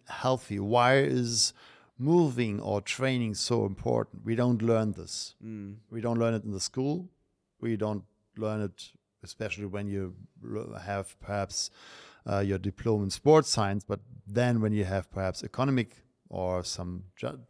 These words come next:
Speaker 1: just whatever what you study on the university,
Speaker 2: Mm.
Speaker 1: you don't learn how to be connected,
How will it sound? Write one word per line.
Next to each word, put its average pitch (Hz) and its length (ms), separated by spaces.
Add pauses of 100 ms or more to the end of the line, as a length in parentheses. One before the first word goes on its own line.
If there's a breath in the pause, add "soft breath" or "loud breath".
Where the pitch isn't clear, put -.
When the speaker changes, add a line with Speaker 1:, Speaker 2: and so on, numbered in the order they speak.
(180)
Speaker 1:
just 120 280
whatever 127 580
what 110 240
you 110 120
study 113 380
on 104 120
the 101 80
university, 101 720 (140 loud breath)
Speaker 2:
Mm. 110 220
Speaker 1:
you 110 60
don't 123 520
learn 110 420 (260 soft breath)
how 98 280
to - 160
be 98 120
connected, - 680